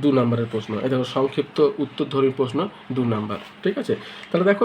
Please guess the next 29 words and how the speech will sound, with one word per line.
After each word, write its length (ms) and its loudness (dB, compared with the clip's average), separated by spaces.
এইখানে 300 2
এই 120 2
যে 120 2
দু 140 -2
নম্বরের 340 4
প্রশ্ন 220 2
দেওয়ার 280 6
পরে 140 2
এই 100 -4
যে 100 -2
ছোট 180 4
ছোট 100 0
করে 180 0
তোমার 300 -2
দেওয়া 240 4
আছে। 140 -8
তো 80 8
এই 180 2
যে 80 6
তোমার, 260 2
উম, 280 2
তো 80 4
ফোর্থ 180 6
সেমিস্টার, 460 4
এখানে 180 0
কিন্তু 200 0
কোনো 180 6
এক 200 6
নম্বরের 340 4